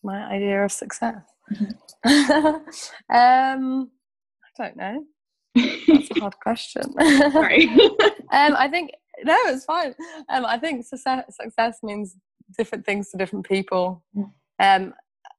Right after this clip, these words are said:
Speaker 1: like, some people obviously, like, their, like, main goal in life is to earn money, and, like, that, to, that, you know, that success, their success might be defined by how much money, money they earn, which is okay. Other people's might be, like, you know, having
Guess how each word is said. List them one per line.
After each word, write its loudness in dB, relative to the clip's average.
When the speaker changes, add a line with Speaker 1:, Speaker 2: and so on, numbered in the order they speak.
Speaker 1:
like, 0
some -8
people -10
obviously, -6
like, -4
their, -4
like, -4
main -10
goal -6
in -10
life -4
is -20
to -8
earn -6
money, -8
and, -8
like, -4
that, 2
to, -8
that, -6
you -6
know, 2
that -4
success, -4
their 2
success -6
might -6
be -10
defined -6
by 0
how -14
much -12
money, -6
money 0
they -6
earn, -8
which -20
is -14
okay. -8
Other 0
people's -12
might -2
be, -6
like, 0
you -6
know, 4
having 0